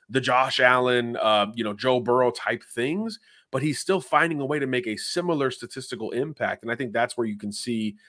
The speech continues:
some of those same, uh, compliments towards R J Martinez. Uh, the gamer means that you're also willing to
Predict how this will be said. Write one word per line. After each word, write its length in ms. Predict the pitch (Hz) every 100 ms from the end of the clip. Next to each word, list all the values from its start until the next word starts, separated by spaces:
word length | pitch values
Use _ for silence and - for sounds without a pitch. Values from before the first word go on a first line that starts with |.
| -
some 240 | - - 139
of 140 | 123
those 280 | 120 117 -
same, 360 | 131 120 113 -
uh, 260 | 104 101 95 _ _
compliments 720 | - 127 147 120 104 95 - - - _ -
towards 300 | 131 123 117
R 160 | 120
J 160 | 117 120
Martinez. 720 | 113 107 - 127 113 87 -
Uh, 160 | 87 95
the 160 | 85
gamer 340 | 101 131 151 151
means 440 | 131 139 143 120
that 200 | 120 117
you're 180 | 117 -
also 400 | 117 180 - 147
willing 500 | 120 123 127 127 123
to 420 | - 123 123 117